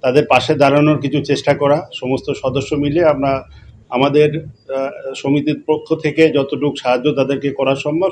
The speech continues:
সেইভাবে আমরা পাশে দাঁড়ানোর চেষ্টা করেছি। এটা দুশো জন পরিবারকে, আহ, বনগাঁর বিভিন্ন ওয়ার্ডে জলমগ্ন হয়ে নদীর ধারে যে সমস্ত বাড়িঘরদরে জল উঠে গেছে এবং তাদেরকে অসুবিধে হচ্ছে, সেই রকম কিছু দুশো জন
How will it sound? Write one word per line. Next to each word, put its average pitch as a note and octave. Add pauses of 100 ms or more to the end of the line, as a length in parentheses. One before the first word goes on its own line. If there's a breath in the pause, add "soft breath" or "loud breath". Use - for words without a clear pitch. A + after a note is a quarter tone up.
সেইভাবে C#3
আমরা C3
পাশে B2
দাঁড়ানোর B2+ (300 soft breath)
চেষ্টা B2
করেছি। - (180)
এটা C3+
দুশো C3+
জন D#3+
পরিবারকে, C#3+
আহ, A#2+
বনগাঁর C#3
বিভিন্ন C#3+
ওয়ার্ডে D#3
জলমগ্ন C#3
হয়ে D3+
নদীর C#3
ধারে C3
যে C3+ (360 soft breath)
সমস্ত C#3 (360)
বাড়িঘরদরে C3+
জল C#3
উঠে D3
গেছে D3 (100)
এবং B2+ (260)
তাদেরকে B2+
অসুবিধে D3
হচ্ছে, D3+
সেই D3
রকম C#3+
কিছু C3+
দুশো C3+
জন D3